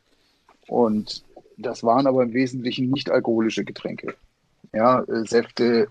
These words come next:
ähm, Bittergetränke, Cola und so weiter.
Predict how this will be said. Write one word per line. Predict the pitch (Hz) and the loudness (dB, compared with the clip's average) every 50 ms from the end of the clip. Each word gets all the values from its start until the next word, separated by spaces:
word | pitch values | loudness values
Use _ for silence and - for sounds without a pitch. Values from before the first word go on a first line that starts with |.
| - | -2
ähm, | - 110 113 101 98 104 113 - - - - - - - - - _ _ - | -2 0 0 0 0 -2 -6 -10 -16 -20 -20 -20 -20 -20 -20 -20 _ _ -2
Bittergetränke, | 117 107 127 120 110 117 - - - 110 113 107 - 113 107 107 107 95 - - - - _ | 0 0 2 0 0 0 -2 2 2 2 2 2 2 2 4 4 2 0 -4 -10 -20 -12 _
Cola | - - 120 120 120 120 113 110 107 107 101 - _ _ - | -4 2 4 6 6 8 8 6 6 4 2 -2 _ _ -10
und | - 104 117 - | -8 -6 -4 -4
so | 107 98 | -4 -2
weiter. | 101 95 98 104 131 120 120 | 0 0 2 2 2 0 0